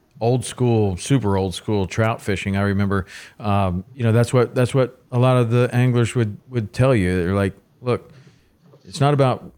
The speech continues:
you know, finding the fish or, or hooking the fish. It's about where you're gonna land the fish," because you'd have rapids down below you or something like that, and then you hook a trout and it shoots down the rapids, and, you know, it break you off or it takes your whole fly line out or whatever.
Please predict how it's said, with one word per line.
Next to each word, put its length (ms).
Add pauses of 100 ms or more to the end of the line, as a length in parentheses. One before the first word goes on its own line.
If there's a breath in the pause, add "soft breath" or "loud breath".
(240)
you 100
know, 300
finding 380
the 40
fish 400
or, 220
or 240
hooking 240
the 80
fish. 240
It's 100
about 220
where 180
you're 80
gonna 200
land 280
the 60
fish," 200
because 220
you'd 80
have 160
rapids 460
down 200
below 260
you 180
or 80
something 260
like 200
that, 320
and 80
then 180
you 120
hook 180
a 20
trout 440
and 100
it 100
shoots 260
down 200
the 80
rapids, 460
and, 220 (460 soft breath)
you 100
know, 200 (160)
it 140
break 280
you 80
off 340
or 80
it 80
takes 260
your 140
whole 220
fly 280
line 220
out 240
or 80
whatever. 360